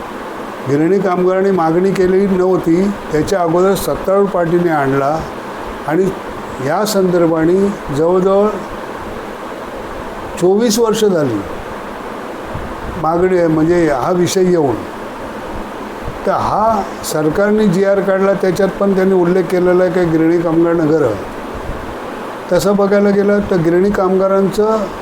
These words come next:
मुंबईसाठी, राष्ट्रासाठी मोठं योगदान आहे. एवढंच नव्हे तर राष्ट्रीय चळवळीत गिरणी कामगारांनी भाग घेऊन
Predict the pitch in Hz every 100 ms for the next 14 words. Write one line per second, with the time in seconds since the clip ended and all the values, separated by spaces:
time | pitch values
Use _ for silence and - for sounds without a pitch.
0 | - - - - - - - 139 165 202
1 | 208 185 175 - 202 208 208 - - -
2 | - - - - - - - - - -
3 | 117 147 170 - 202 196 175 170 190 190
4 | 160 - - 156 165 233 220 190 190 180
5 | 127 107 - - - - - - - 151
6 | 190 214 208 208 202 147 123 - - -
7 | - 165 156 147 - 202 208 202 190 196
8 | 208 180 175 190 175 180 185 190 190 127
9 | 151 156 170 185